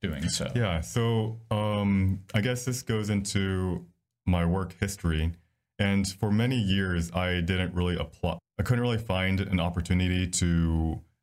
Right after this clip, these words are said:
Speaker 2: generate more value to my company by just being more effective. Like, uh, for example, if, if there's a manual task,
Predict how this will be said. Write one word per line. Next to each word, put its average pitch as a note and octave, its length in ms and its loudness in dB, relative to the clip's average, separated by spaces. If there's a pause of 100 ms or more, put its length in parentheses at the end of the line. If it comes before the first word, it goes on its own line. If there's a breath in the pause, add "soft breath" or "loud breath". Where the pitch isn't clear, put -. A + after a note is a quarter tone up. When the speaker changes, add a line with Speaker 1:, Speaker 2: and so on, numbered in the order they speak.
(160)
Speaker 2:
generate F2+ 460 0
more F#2 260 2
value E2+ 420 2
to E2+ 140 -4
my E2 140 2
company E2 480 2
by D#2+ 240 -2
just D#2 340 -4 (560)
being E2+ 160 4
more E2 220 2
effective. D#2+ 520 -4 (360 soft breath)
Like, F2 160 0 (300)
uh, F2 340 0
for F#2+ 180 -2
example, F#2 560 -2
if, F2+ 240 -4
if A2 100 -2
there's B2 200 -2
a A#2 60 0
manual G2 360 2
task, E2+ 480 -4